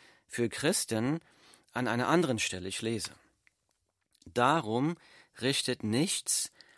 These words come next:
vor der Zeit, bis der Herr kommt, der auch das im Finstern Verborgene ans Licht bringen und die Absichten des Herzens offenbar machen wird.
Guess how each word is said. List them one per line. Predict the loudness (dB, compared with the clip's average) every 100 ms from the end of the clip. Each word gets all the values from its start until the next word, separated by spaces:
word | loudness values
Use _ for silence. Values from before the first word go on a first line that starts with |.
| _
vor | -6 0 2 2
der | 2 0 0
Zeit, | -2 -2 -2 -2 -4 -10 -16 _ _ _ _ _ _ _
bis | 2 2 2 0 -2 -10 _ _
der | 0 0 0
Herr | 0 -2 -2 -6
kommt, | -4 -2 -2 -4 -14 -16 _ _ _ _ _ _ _ _ _ -6
der | -2 0
auch | -2
das | 0 0 0
im | -2 -2
Finstern | -2 -2 0 0 -2 -2 -2 -2
Verborgene | -4 -4 -2 2 2 2 0 -2
ans | -2 -4 -2
Licht | -2 -4 -6
bringen | -6 -4 -2 -2 -4 -8 -20 -20 _ -8
und | -6
die | -6 -4
Absichten | -4 -2 -2 -2 0 -2 0
des | 0 0
Herzens | 0 0 -2 -2 -2 -2
offenbar | -2 -2 -2 -2 0 0
machen | 0 -4 -4 -8 -6
wird. | -4 -4 -6